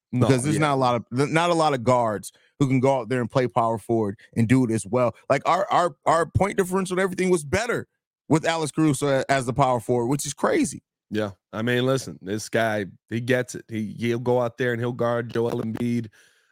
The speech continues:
Speaker 1: uh, and not suck at it. I think that's the funniest part, right? Like, when we saw, I think it was one of the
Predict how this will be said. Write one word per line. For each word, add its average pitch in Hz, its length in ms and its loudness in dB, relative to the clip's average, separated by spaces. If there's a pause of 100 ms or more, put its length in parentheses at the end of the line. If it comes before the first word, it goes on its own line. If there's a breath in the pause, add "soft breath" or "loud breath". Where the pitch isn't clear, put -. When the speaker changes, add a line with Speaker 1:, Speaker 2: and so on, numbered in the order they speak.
Speaker 1:
uh, 117 300 2
and 135 180 0
not 175 280 2
suck - 380 -4
at 110 140 -2
it. - 60 -4
I 180 120 4
think 220 200 -6
that's 220 200 2
the 214 100 -6
funniest 156 440 -2
part, 156 240 0
right? 135 140 0
Like, 127 180 -2 (320 soft breath)
when 143 200 2
we 220 160 2
saw, 160 680 0 (100)
I 143 80 0
think 214 200 -4
it - 20 0
was 139 200 0
one 165 380 -4
of 254 60 -2
the 131 100 0